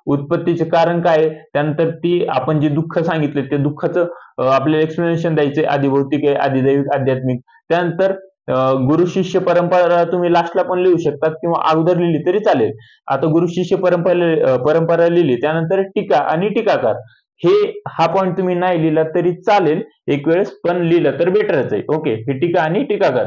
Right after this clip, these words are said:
त्यानंतर महत्वाचं म्हणजे काय, तर सांख्य तत्व आहेत. ही तत्वे तुम्हाला विकासक्रम, सृष्टी उत्पत्तीचा विकासक्रम आणि सांख्य तत्व हे तुम्हाला लिह-, लिहावीच लागेल. पहिले काय, मूल प्रकृती, त्यानंतर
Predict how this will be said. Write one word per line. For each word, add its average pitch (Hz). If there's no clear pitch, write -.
त्यानंतर 208
महत्वाचं 202
म्हणजे 185
काय, 165
तर 180
सांख्य 175
तत्व 220
आहेत. 143
ही 190
तत्वे 170
तुम्हाला 175
विकासक्रम, 160
सृष्टी 160
उत्पत्तीचा 165
विकासक्रम 165
आणि 151
सांख्य 160
तत्व 139
हे -
तुम्हाला 175
लिह-, 160
लिहावीच 156
लागेल. 127
पहिले 165
काय, 170
मूल 170
प्रकृती, 165
त्यानंतर 165